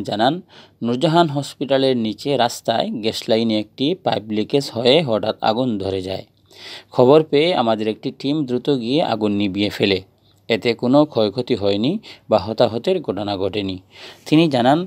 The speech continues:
খবর পেয়ে জালালাবাদ গ্যাসের লোকজন ঘটনাস্থলে এসেছেন এবং লিকেজ মেরামতি কাজ করছেন। এদিকে আগুন লাগার ঘটনায় পথচারী ও আশপাশ ব্যবসায়ীদের মাঝে আতঙ্ক ছড়িয়ে পড়ে।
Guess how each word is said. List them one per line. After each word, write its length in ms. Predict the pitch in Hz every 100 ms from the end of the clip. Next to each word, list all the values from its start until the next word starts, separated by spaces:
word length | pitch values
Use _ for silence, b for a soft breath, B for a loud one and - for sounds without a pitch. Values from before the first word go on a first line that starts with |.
| - b b
খবর 260 | 135 131 165
পেয়ে 240 | - 143 175
জালালাবাদ 480 | 160 123 123 131 139
গ্যাসের 340 | 120 127 - 127
লোকজন 340 | 113 107 104 160
ঘটনাস্থলে 640 | 151 117 123 117 - 113 104
এসেছেন 440 | 98 120 - 135 175
এবং 240 | 117 107 151 196 B B -
লিকেজ 360 | 113 110 147 131
মেরামতি 500 | 117 113 110 110 180 196
কাজ 200 | 113 107
করছেন। 440 | - 101 - 110 107 107 _ B B B B -
এদিকে 400 | 180 165 131 147 - b b b
আগুন 260 | 127 156 175
লাগার 300 | 135 127 147
ঘটনায় 420 | 131 117 127 143 156
পথচারী 520 | 123 120 123 127 123 151
ও 100 | 123
আশপাশ 460 | 120 120 - 143 139 120
ব্যবসায়ীদের 600 | 110 - 135 113 110 107
মাঝে 260 | 104 113 151
আতঙ্ক 360 | 113 - 113 -
ছড়িয়ে 320 | 113 107 104 98
পড়ে। 220 | 101